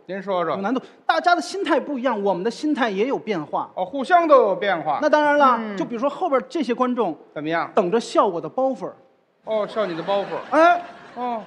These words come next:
Speaker 2: 而师兄弟们，
Speaker 1: 怎么样？
Speaker 2: 等着笑话我的包袱儿。
Speaker 1: 这憋着瞧你笑话呢。
Speaker 2: 那心态不一样，电视机前的朋友们，等着师兄弟们怎么笑话我的包袱儿。
Speaker 1: 好家伙。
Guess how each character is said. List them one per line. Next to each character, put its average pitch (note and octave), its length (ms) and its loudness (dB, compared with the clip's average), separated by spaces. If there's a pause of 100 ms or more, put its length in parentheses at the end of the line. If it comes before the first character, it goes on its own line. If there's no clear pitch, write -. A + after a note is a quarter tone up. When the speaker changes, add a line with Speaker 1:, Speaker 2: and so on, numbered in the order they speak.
Speaker 2:
而 D#4+ 140 4
师 E4 200 -6
兄 F#4+ 160 -2
弟 E4+ 140 2
们， G#3+ 220 2 (180)
Speaker 1:
怎 D3+ 100 -8
么 D#3+ 80 -4
样？ F3+ 220 -2 (120)
Speaker 2:
等 A3 140 2
着 B3 80 0
笑 C#4+ 240 0
话 A3 100 -2
我 F3 140 -4
的 F3 80 -6
包 B3+ 200 0
袱 A3 120 -2
儿。 D3+ 100 -10 (1900)
Speaker 1:
这 E3+ 60 -8
憋 G#3+ 180 -2
着 G3+ 60 -4
瞧 F3 180 -4
你 G3+ 120 -6
笑 G3 240 2
话 C#3+ 140 -2
呢。 - 100 -10
Speaker 2:
那 D#4 60 -2
心 G4 200 -2
态 F4+ 120 6
不 D#4+ 160 -2
一 D#4 60 0
样， E4+ 160 4
电 F#4+ 180 4
视 E4 80 2
机 G4 140 0
前 D4 120 0
的 D4+ 80 2
朋 C#4 140 2
友 D4 80 2
们， B3+ 120 2 (300)
等 G3+ 320 2
着 D4 220 6
师 - 260 -8
兄 D#4+ 160 2
弟 D4+ 140 0
们 A#3 180 -2
怎 - 240 0
么 F#3 240 0
笑 C4+ 380 0
话 G3+ 120 -2
我 D#3+ 180 -4
的 C#3+ 100 -12
包 E3 200 -8
袱 D3+ 120 -12
儿。 B2+ 80 -20 (640)
Speaker 1:
好 C3 260 -2
家 C3+ 140 -4
伙。 A#2 160 -4